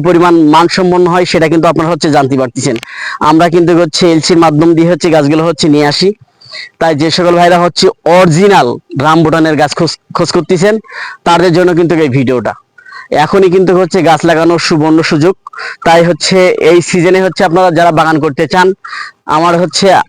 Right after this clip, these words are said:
হিউজ পরিমাণ কিন্তু হচ্ছে আমরা রামবুটান আছে আমার কাছে। ক্যামেরাটা একটু ঘুরাই ঘুরাই দেখান তো, চতুর্থ সাইডটা একটু।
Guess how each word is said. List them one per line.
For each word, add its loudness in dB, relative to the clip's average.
হিউজ 2
পরিমাণ 2
কিন্তু 2
হচ্ছে -2
আমরা 2
রামবুটান 2
আছে -4
আমার -2
কাছে। -4
ক্যামেরাটা 2
একটু 0
ঘুরাই 4
ঘুরাই 2
দেখান 0
তো, -2
চতুর্থ -4
সাইডটা 0
একটু। -4